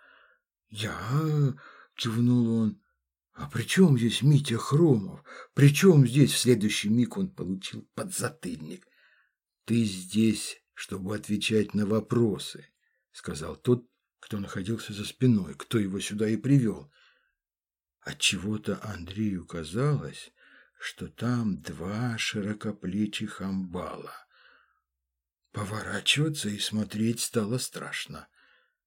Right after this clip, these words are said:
Мужчина в кресле напротив по-прежнему пристально глядел на гостя и молчал,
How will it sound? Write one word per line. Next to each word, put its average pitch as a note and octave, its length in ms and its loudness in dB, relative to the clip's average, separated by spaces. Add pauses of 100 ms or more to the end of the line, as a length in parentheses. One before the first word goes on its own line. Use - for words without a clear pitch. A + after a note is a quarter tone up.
(400)
Мужчина B2+ 480 0
в - 60 -4
кресле A2+ 500 0
напротив G#2+ 720 0
по-прежнему F2+ 800 -6
пристально A#2 640 0
глядел G2 500 0
на G2 200 -2
гостя G2+ 440 -6
и - 180 -8
молчал, F#2 720 -8